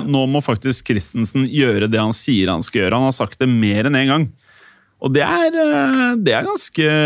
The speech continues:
Speaker 2: Alex Ferguson over oss. Liksom bare, ok, jeg gir faen, bare signer, liksom.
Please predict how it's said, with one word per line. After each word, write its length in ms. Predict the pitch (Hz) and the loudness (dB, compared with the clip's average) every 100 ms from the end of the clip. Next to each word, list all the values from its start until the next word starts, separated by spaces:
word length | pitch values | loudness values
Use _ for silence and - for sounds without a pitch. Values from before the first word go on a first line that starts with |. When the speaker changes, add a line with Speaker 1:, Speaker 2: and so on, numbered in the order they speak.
| 151 151 151 147 147 - | 2 2 2 2 0 -2
Speaker 2:
Alex 340 | 110 107 127 - | -2 0 0 0
Ferguson 520 | 117 87 101 - 120 | -2 0 -2 -2 -2
over 240 | 120 175 | 0 0
oss. 220 | 247 - 233 | 0 -2 -2
Liksom 260 | 147 151 | 0 2
bare, 500 | 131 113 117 117 117 - | 2 2 0 0 -2 -4
ok, 140 | 131 | -4
jeg 1040 | 165 170 190 _ _ _ _ _ - 143 151 | -2 -2 -4 _ _ _ _ _ -4 0 0
gir 0 | |
faen, 380 | - 120 147 151 | 0 0 0 0
bare 120 | 131 | 0
signer, 440 | - 127 113 104 | 2 2 2 2
liksom. 400 | 101 110 - 175 | 0 -2 0 0